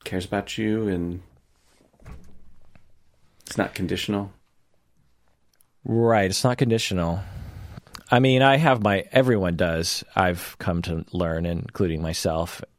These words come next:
Speaker 2: have
Speaker 1: Mm-hmm.
Speaker 2: attachment insecurity, and I edge towards avoidance, if anything. And so I will feel consciously comfortable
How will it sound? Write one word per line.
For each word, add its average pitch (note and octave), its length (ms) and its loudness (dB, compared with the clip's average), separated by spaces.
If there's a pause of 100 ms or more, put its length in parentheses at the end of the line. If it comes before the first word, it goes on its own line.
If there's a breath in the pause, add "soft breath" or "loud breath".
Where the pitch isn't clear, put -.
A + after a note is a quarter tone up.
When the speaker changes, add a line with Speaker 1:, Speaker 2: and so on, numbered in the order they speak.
Speaker 2:
have E2+ 420 -2
Speaker 1:
Mm-hmm. - 760 -18
Speaker 2:
attachment F2+ 460 -2
insecurity, E2+ 640 -4
and E2 220 -6 (340)
I F2+ 200 -2 (460)
edge G2 280 0
towards E2+ 480 -4 (160)
avoidance, E2+ 640 -2
if E2 160 -6
anything. E2+ 480 -4
And F2 100 -4
so E2 380 -2 (960 soft breath)
I E2 640 -2 (1200)
will F2 1080 -2
feel G#2 640 -2
consciously F#2 640 -2
comfortable G2+ 720 -2